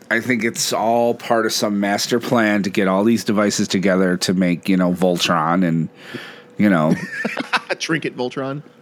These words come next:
Speaker 1: Yeah, I just, it's kind of a trope, and it's kind of like, you know, can't you come up with something a little bit more, you know?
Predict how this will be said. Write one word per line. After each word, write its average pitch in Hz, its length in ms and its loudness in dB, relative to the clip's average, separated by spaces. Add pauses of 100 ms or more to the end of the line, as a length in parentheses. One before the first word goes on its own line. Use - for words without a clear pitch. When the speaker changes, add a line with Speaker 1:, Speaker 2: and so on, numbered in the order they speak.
Speaker 1:
Yeah, 92 600 2
I 92 60 0
just, - 400 -8 (960)
it's - 180 0
kind 220 240 4
of 220 100 0
a - 40 -10
trope, 98 420 0 (600)
and 87 160 2
it's - 140 -2
kind 113 240 2
of 117 60 2
like, 107 280 2
you 113 60 4
know, 95 140 4
can't 107 280 2
you 101 340 0
come 107 140 2
up 98 140 2
with 98 80 -2
something 95 300 0
a 92 100 2
little 92 240 2
bit 87 180 0
more, 85 560 0
you 95 140 0
know? 76 260 0